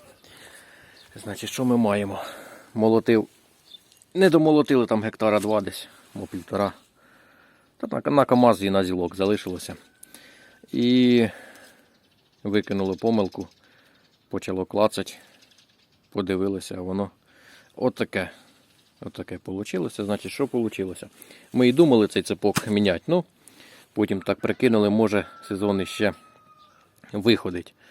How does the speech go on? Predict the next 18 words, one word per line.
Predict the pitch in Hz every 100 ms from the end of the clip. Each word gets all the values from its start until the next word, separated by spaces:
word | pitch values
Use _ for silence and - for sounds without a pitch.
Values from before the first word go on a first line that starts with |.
| - - _ -
Ну, | 123 135 127 - _ _
не | 104 120
виходив. | 110 85 87 85 - - - -
<laughs> | 104 - _ _ _ - - _
Не | 98
виходив, | 104 139 104 101 98
іще | 92 - 101 87
робота | 98 92 85 - 101
є, | 123
так | 123 - -
що | - 85 _ _ _ _ _ _ _ -
треба | 107 101 104
міняти. | 101 92 82 - - - - - - - - - - - - _ - - - - - - - - - - - -
Що | - 139
получилося? | 131 123 - 98 90 98
Порвало | 113 131 165 156
у | 117 113
нас | 135 135